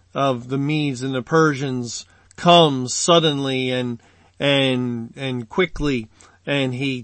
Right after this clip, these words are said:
takes the kingdom of Babylon. And that illustrates God coming at the end of the Great Tribulation period, as at the end of the seventy years, that's when Babylon was taken, and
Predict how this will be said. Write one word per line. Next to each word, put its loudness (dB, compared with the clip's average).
takes 0
the 2
kingdom 2
of -2
Babylon. 4
And 2
that 4
illustrates 0
God 6
coming 4
at -4
the -4
end 6
of 4
the 2
Great 2
Tribulation 2
period, -4
as -6
at -6
the -4
end 0
of 0
the 0
seventy 2
years, 0
that's -2
when -4
Babylon 2
was -4
taken, -4
and 2